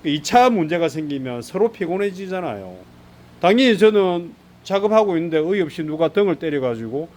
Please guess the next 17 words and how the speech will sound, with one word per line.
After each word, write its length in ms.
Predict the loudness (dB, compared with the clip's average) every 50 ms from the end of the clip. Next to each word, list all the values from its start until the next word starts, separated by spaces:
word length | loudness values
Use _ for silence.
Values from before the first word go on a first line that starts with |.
| -20 -20 -20 -12 -8
뒤돌아봤을 600 | -2 2 4 4 4 4 2 2 0 0 -6 -10
뿐인데 520 | -10 -10 -8 -8 -8 -8 -6 -6 -8 -8 -12 _ _ _ -6
그 80 | -6 -2
사람이 340 | 0 0 0 0 0 -2 -4
얼굴에 320 | -4 -4 -4 -4 -4 -4
화상을 440 | -4 -6 -8 -6 -6 -6 -6 -6 -6
입었다. 380 | -8 -8 -12 -12 -14 -14 -20 -20 -20 -20 -20 _ -20 -20 -20 _ _ _ -20 -20 -20 -20 -20 -20 -20 -20 -20 -20 -20 -20 -20 -20 -20 -20 -20 -10 -4
이불로 420 | -2 0 4 6 8 8 8 8 6
이게 100 | 4 0
돌면서 480 | -4 -4 -4 -2 0 -2 -2 -2 -2
이렇게 240 | -6 -6 -6 -8 -10
하진 320 | -10 -8 -8 -8 -8 -8
않는단 420 | -8 -10 -12 -12 -10 -8 -8 -8 -8
말이지. 380 | -8 -10 -10 -12 -14 -16 -20 -20 -20 -20 -20 -20 -20 -20 -8 -2
하지만 460 | 0 2 2 2 2 2 2 0 0
누군가가 500 | -2 -2 -2 0 2 4 4 2 2 -2
갑자기 720 | -4 -8 -10 -4 0 4 4 4 4 2 -4 -4 -6 -8